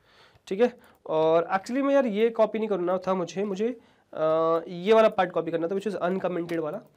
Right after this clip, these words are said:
और यहाँ पे कहानी देखेंगे, तो यहाँ पे कहानी सबसे पहले क्या देखेंगे, तो सबसे पहले देखेंगे कि अगर सपोज मैं इसको मिस कर दूँ, मतलब मैं अगर पैरेंथेसिस मिस कर दूँ then what would be the situation, पैरेंथेसिस मैंने मिस कर दी तो क्या कुछ एरर आने वाला है या फिर चल जाएगा ये?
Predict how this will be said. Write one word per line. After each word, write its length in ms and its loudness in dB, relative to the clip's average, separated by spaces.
और 80 6
यहाँ 200 4
पे 120 0
कहानी 280 2
देखेंगे, 320 -4
तो 100 -4
यहाँ 220 4
पे 120 -4
कहानी 300 -2
सबसे 260 -4
पहले 260 0
क्या 160 2
देखेंगे, 340 -2
तो 100 -4
सबसे 200 -2
पहले 160 2
देखेंगे 280 0
कि 60 -4
अगर 280 0
सपोज 260 0
मैं 120 4
इसको 280 0
मिस 180 0
कर 160 -6
दूँ, 140 -14
मतलब 180 2
मैं 80 8
अगर 100 4
पैरेंथेसिस 460 2
मिस 200 0
कर 100 -2
दूँ 120 0
then 160 4
what 160 2
would 140 -4
be 60 -2
the 100 0
situation, 400 -6
पैरेंथेसिस 360 0
मैंने 160 -2
मिस 160 -4
कर 160 -10
दी 120 -12
तो 40 -6
क्या 140 2
कुछ 300 -4
एरर 180 2
आने 180 4
वाला 220 2
है 60 4
या 60 4
फिर 160 -8
चल 180 -4
जाएगा 260 -8
ये? 140 -18